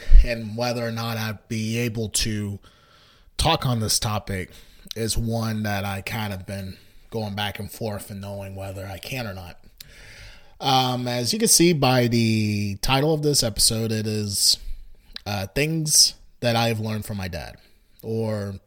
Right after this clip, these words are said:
things that my dad has taught me. Um, this is a hard episode for me because today is, uh, one year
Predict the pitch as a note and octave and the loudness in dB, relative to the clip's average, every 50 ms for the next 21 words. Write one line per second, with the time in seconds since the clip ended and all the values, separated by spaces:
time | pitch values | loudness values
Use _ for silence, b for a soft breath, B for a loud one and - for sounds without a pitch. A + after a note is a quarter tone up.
0 | _ - A#2+ B2 A#2+ A#2 G2+ - A2 F#2 G2+ G2 G2+ G2+ G2 F#2+ - - - - | _ -6 -4 -4 -4 -4 -4 -4 -4 -4 -4 -4 -4 -4 -4 -2 -2 -2 -4 -4
1 | C2+ B1+ - D#2 D#2 F2+ - - _ _ b b b b b b b b b b | -8 -10 -10 -12 -14 -14 -16 -18 _ _ b b b b b b b b b b
2 | b b b b b b b b b b b b _ _ _ _ _ _ _ _ | b b b b b b b b b b b b _ _ _ _ _ _ _ _
3 | - B2+ C3 B2 B2 A#2+ A#2+ A#2+ A#2+ A#2+ G#2+ G2+ b b b b _ _ - E3 | -6 -2 0 2 2 2 0 0 -2 -4 -6 -8 b b b b _ _ -2 2
4 | E3 - - C3 A#2+ A2+ B2 B2+ B2 A#2+ - - - B2+ A#2+ - - A#2 A2+ A2+ | 2 4 4 4 4 4 4 4 4 2 0 0 0 0 -2 -4 -4 -4 -4 -2
5 | A#2 A2 G#2+ - A2 G#2+ G#2+ G2+ - - A#2+ G#2+ A2 A2+ A#2+ A#2+ A#2+ A#2 A#2 A2 | -2 -2 -2 -2 0 0 0 0 -2 -2 -2 2 2 2 2 4 2 2 2 0
6 | G2+ F#2+ A2 G#2+ G#2+ G#2 G#2 G2+ G2+ A2 A#2+ A#2+ G#2+ G#2 G#2+ C3 D3 | 0 0 0 0 0 0 0 -2 -2 -4 -4 -4 -4 -4 -6 -8 -10